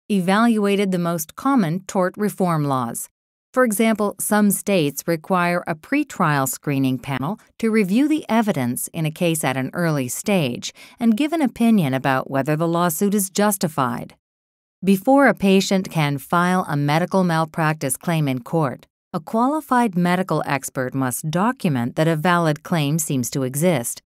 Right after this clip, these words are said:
and the patient must present this document, called a certificate of merit.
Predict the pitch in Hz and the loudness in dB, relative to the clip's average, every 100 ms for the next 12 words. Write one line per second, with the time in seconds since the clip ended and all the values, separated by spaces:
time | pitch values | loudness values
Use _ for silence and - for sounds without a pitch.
0 | _ - 190 190 277 302 208 180 175 165 | _ 0 2 2 2 2 -2 -2 -2 -4
1 | - 175 165 180 262 269 175 - 147 123 | -6 -4 0 2 0 0 -2 -2 -2 -2
2 | - 131 123 120 - - 196 190 180 - | -4 -4 -4 -6 -12 -4 2 2 0 -4
3 | 170 156 156 156 190 196 190 190 165 165 | -4 -4 -4 -4 -4 -2 0 2 2 2
4 | 151 135 120 - | 0 -2 -6 -10